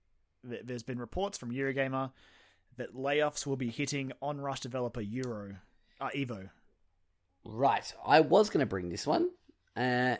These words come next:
Speaker 2: and I didn't. So I'm glad you did. In a, in a
Speaker 1: Yes.
Speaker 2: really macabre kind of way, I guess. But,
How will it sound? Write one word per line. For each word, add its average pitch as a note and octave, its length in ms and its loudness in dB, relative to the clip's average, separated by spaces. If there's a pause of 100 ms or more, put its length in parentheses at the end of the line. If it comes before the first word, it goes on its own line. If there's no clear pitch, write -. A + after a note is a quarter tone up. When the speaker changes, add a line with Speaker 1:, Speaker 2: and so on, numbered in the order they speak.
Speaker 2:
and C3 560 2
I C#3 100 0
didn't. - 380 6
So - 120 2
I'm F3 120 6
glad B3 240 2
you C#3 140 0
did. G#2+ 260 -2 (420)
In A2+ 120 -2
a, G2 140 -2 (100)
in G#2+ 60 0
a F#2+ 80 -2 (120)
Speaker 1:
Yes. A#2+ 200 -4
Speaker 2:
really A#2+ 180 4
macabre G#2+ 400 -2
kind G2+ 140 -2
of G2 60 -8
way, F#2 100 -6
I F#2+ 80 -6
guess. F#2+ 220 -6
But, - 220 -2